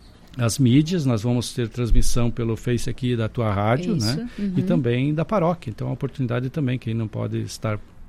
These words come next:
Speaker 1: presencialmente, né, pode fazer também esse acompanhamento online.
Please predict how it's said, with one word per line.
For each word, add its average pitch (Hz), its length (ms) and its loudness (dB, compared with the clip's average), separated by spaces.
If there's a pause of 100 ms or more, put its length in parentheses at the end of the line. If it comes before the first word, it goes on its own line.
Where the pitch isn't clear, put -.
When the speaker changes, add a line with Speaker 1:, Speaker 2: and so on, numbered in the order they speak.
(140)
Speaker 1:
presencialmente, 131 840 -2
né, 131 100 -4
pode 117 320 -6 (320)
fazer 120 300 -4
também 110 300 -4
esse 107 360 -10
acompanhamento 107 760 -6
online. 95 360 -6